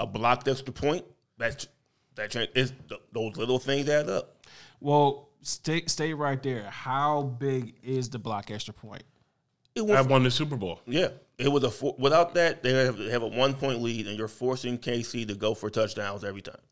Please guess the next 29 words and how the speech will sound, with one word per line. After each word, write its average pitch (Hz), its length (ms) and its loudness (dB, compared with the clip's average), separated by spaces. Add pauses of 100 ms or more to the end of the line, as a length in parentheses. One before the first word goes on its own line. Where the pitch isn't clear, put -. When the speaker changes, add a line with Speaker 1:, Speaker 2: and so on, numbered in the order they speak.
(100)
Speaker 3:
Yep. - 160 -12 (960)
They 104 160 -6
kept 123 320 0
them 123 160 -2
within 123 380 0
the 113 100 2
field 131 460 0
goal. 139 180 2
Speaker 1:
Because 160 400 4 (460)
let's 156 400 0 (100)
be, 135 240 -4 (1400)
give 180 260 4
San 170 220 -2
Francisco's 131 400 -6
defense 131 480 0
credit. - 400 -2 (760)
It 147 80 4
was 117 160 2
a 98 80 -8 (440)
step - 340 0
with 123 140 0
it 110 120 -6
was 104 100 -10
a 101 80 -14 (200)
ten 170 520 -4 (140)
three, 127 220 -10 (120)
ten 160 260 -2
three 160 300 -4
game, 170 460 -2